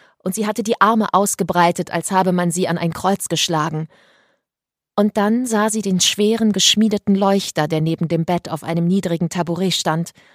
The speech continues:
Und es geschah wie von selbst, dass sich ihre Finger darum schlossen, dass sie den Arm hob und zuschlug. Einmal,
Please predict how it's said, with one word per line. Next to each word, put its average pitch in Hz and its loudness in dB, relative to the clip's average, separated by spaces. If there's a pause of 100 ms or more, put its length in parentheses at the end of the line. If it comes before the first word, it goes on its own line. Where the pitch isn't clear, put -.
(680)
Und 226 2
es 226 -2
geschah 247 2
wie 233 -6
von 233 2
selbst, 233 0
dass 175 -2
sich - -6
ihre 185 -4
Finger 226 0
darum 165 2
schlossen, 165 0 (440)
dass 190 -2
sie 214 -2
den 208 2
Arm 208 4
hob 240 -4
und 220 0
zuschlug. 165 -2 (600)
Einmal, 175 2